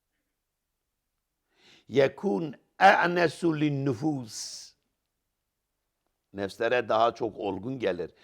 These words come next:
Onun için Kur'an bu meselde kaç tane misal kullanır?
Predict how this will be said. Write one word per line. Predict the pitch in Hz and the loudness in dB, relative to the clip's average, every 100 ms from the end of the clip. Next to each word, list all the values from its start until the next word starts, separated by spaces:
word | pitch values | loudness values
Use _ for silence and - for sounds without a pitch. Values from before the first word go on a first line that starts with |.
| - | -14
Onun | - 123 | -8 -6
için | 135 135 | -6 -8
Kur'an | - 117 123 131 113 | -6 -4 -2 -2 -4
bu | 135 | -4
meselde | 127 113 - 117 107 123 - | -2 -4 -2 -4 -2 -4 0
kaç | 151 143 | 0 0
tane | 135 123 | -6 -8
misal | 110 - 107 | -8 -8 -10
kullanır? | 117 107 107 131 123 | -6 -6 -4 -6 -10